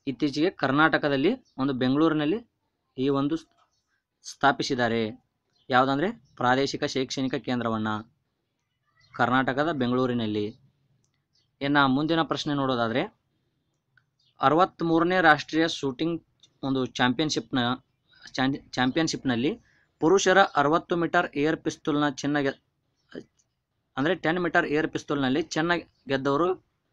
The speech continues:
ಅಂದ್ರೆ ಚಿನ್ನವನ್ನ ಗೆದ್ದವರು ಯಾರು? ಅರವತ್ಮೂರನೇ ಒಂದು ನ್ಯಾಷನಲ್ ಶೂಟಿಂಗ್ ಚಾಂಪಿಯನ್‌ಶಿಪ್‌ನಲ್ಲಿ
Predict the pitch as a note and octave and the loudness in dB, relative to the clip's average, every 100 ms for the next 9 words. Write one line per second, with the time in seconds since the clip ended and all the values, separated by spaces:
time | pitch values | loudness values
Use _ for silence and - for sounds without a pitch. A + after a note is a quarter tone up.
0 | _ _ _ D3 D3+ D#3+ E3+ E3+ E3 D3 | _ _ _ -6 -4 -2 0 2 2 0
1 | C#3 D3 F3 C3 A#2 A2+ A2 - - _ | 0 0 2 2 2 0 -4 -10 -20 _
2 | _ _ _ _ _ _ _ _ _ _ | _ _ _ _ _ _ _ _ _ _
3 | _ _ _ _ - _ _ - C3+ D3+ | _ _ _ _ -20 _ _ -2 0 0
4 | D#3 D3 D#3 B3 - _ _ _ _ C#3 | 0 -2 -2 -6 -10 _ _ _ _ -4
5 | D3+ C3 B2 A#2+ E3 D#3+ D3 C3 D#3+ D#3 | 0 2 0 0 -4 -2 -4 -4 -4 -2
6 | B2+ B2 C3 - - A#2+ A2 A2+ A2 | -4 -2 -4 -4 -6 -6 -4 -4 -6